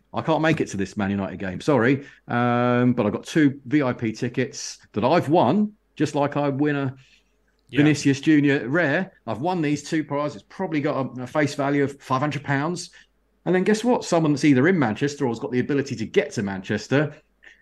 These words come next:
Speaker 1: might end up paying a grand, two grand, three grand. Who cares where the, the tickets actually end up?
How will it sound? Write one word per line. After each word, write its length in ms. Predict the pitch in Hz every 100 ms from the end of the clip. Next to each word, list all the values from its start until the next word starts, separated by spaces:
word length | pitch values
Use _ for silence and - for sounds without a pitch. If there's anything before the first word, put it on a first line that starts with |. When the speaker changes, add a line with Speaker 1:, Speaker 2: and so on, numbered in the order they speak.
| _ -
Speaker 1:
might 240 | 170 233
end 140 | 143 131
up 120 | -
paying 220 | 170 165
a 40 | 151
grand, 280 | 180 185 180
two 180 | 208
grand, 260 | 190 196 196
three 180 | 208 240
grand. 280 | 202 104 -
Who 140 | 240
cares 320 | 233 233 220 156
where 160 | 165
the, 180 | 156 151
the 100 | 147 -
tickets 400 | _ - - 135
actually 320 | 147 - 139
end 160 | 135 127
up? 360 | 151 110 -